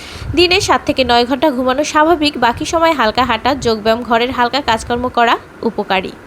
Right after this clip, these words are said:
গর্ভস্থ একটি জীবন গঠনের অধ্যায়। একজন মায়ের স্বাস্থ্য, জীবনযাপন, মানসিক সবই গর্ভস্থ শিশুর ভবিষ্যতের ভিত্তি তৈরি করে। অতিরিক্ত শুয়ে থাকা, অলস জীবনযাপন, নিষ্ক্রিয়তা শুধু মা নয়, শিশুর জীবনেও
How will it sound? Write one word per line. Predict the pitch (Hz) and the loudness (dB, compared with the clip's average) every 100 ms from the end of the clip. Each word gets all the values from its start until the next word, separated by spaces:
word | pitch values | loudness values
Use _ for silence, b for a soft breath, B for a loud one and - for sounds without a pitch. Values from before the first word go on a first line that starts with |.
| B B B B | B B B B
গর্ভস্থ | 269 285 359 - | 2 2 0 -2
একটি | 415 - 370 | -2 0 -2
জীবন | 247 254 262 | 0 0 0
গঠনের | 247 247 285 302 | 0 0 0 0
অধ্যায়। | - 208 - 196 | 2 0 0 -2
একজন | - 214 233 | -2 -2 -2
মায়ের | 226 226 | 0 0
স্বাস্থ্য, | 247 214 220 - 285 | 0 -2 -2 -2 -2
জীবনযাপন, | 233 214 208 214 202 214 | -2 -2 -2 -2 -2 -2
মানসিক | 214 214 269 285 - | 0 -2 -2 -6 -2
সবই | 277 285 330 | 0 0 2
গর্ভস্থ | 240 220 269 294 | 2 0 -4 -6
শিশুর | 285 277 277 240 | -6 -6 -6 -4
ভবিষ্যতের | 214 220 254 247 - - 208 | -4 -4 -4 -2 -4 -6 -6
ভিত্তি | 226 233 | -4 -4
তৈরি | 220 196 185 190 | -2 -2 -2 -4
করে। | 190 - B B B | -4 -6 B B B
অতিরিক্ত | 277 311 359 359 - 381 - | 0 2 2 0 0 -2 -2
শুয়ে | - 262 269 | -2 0 0
থাকা, | 277 247 240 - | 0 0 0 0
অলস | 233 226 240 240 | 2 2 0 -2
জীবনযাপন, | 220 233 233 226 226 | -4 -2 -2 -2 -2
নিষ্ক্রিয়তা | 220 247 - 311 302 233 | -2 -4 -2 0 0 0
শুধু | - 233 233 | -2 -4 0
মা | 233 240 | 2 2
নয়, | 262 226 | 2 -2
শিশুর | 277 262 262 | -4 -6 -6
জীবনেও | 233 247 247 247 | -4 -4 -2 -2